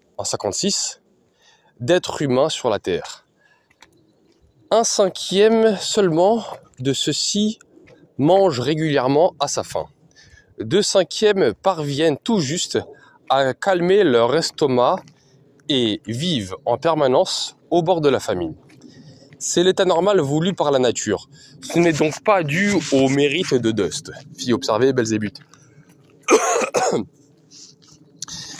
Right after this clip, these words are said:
Les deux cinquièmes restants sont sous-alimentés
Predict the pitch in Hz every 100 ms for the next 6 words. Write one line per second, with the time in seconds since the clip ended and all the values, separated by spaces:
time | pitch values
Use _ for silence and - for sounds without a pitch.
0 | - - 139 165 147 247 - 208 156 -
1 | 233 254 131 120 160 - 214 269 - -
2 | - _ _ - - _ - - 175 -
3 | 208 196 147 117 - 196